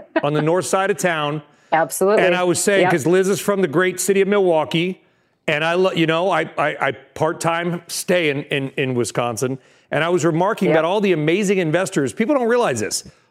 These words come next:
Speaker 2: Mark Lasry, David Einhorn, Jim Chanos, Liz Young, Wisconsin.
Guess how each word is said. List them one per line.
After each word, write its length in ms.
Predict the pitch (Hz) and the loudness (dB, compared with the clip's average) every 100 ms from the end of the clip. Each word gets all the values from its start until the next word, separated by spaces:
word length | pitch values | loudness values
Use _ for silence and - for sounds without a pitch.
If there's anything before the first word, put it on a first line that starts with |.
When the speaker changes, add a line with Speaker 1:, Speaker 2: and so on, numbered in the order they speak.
| - | -6
Speaker 2:
Mark 320 | 127 180 214 | 0 0 0
Lasry, 580 | 196 190 175 120 80 - _ _ _ 107 95 | 0 0 -2 -4 -6 -10 _ _ _ -12 -2
David 320 | 151 202 202 | 0 2 2
Einhorn, 640 | 190 185 139 123 98 71 - _ _ 95 | 0 -2 -2 -2 -4 -8 -18 _ _ -10
Jim 380 | 90 127 202 208 | -4 0 0 0
Chanos, 800 | 202 202 180 127 87 - - - _ _ | 0 0 0 -2 -4 -6 -8 -10 _ _
Liz 340 | - 165 220 160 | -2 0 0 2
Young, 400 | 233 233 139 90 - _ _ - _ _ _ | 2 2 -2 -8 -18 _ _ -20 _ _ _
Wisconsin. 760 | 185 220 214 277 311 - - | 0 2 2 2 0 0 -2